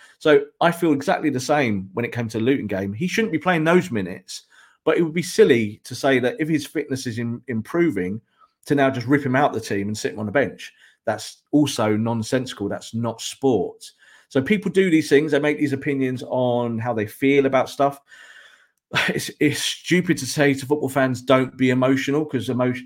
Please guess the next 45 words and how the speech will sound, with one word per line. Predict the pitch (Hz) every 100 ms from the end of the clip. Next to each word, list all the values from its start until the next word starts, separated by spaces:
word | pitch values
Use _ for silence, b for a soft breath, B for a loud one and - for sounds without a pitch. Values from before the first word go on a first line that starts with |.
| -
emotions | 123 139 135 123 117
is | 107
what | 120 -
fuels | - 131 131 127
the | 123
game. | 107 120 127 135
It's | 117 -
why | 117
fans | 110 120 117 113 110 - _ _
watch | 113 117 - -
it, | 117 113 _ _ -
you | 120
know, | 110 110
obsessively. | 110 - - 131 - 113 117 123 135 b b b b b b _
But | 127
ultimately, | - 185 185 127 - 107 123 - - _ _ _ _ _ _ -
a | 139
lot | 143
of | 139
these | 135
opinions | - 131 120
are | 120
not | 123 -
based | 123 117 -
on | 107
facts. | - 113 101 - -
And | -
when | 127 139
we | 135
question | 135 165 151 147
a |
manager | 127 131 123 107
about | 107 110
why | 117
they | 113
pick | 101 151 -
a |
player, | - 101 - - - B B B B
uh, | 98
I | - 143
don't | 175
really | 147 147 151
think | 135 135 127
that | 113 -
fans | 127 127 123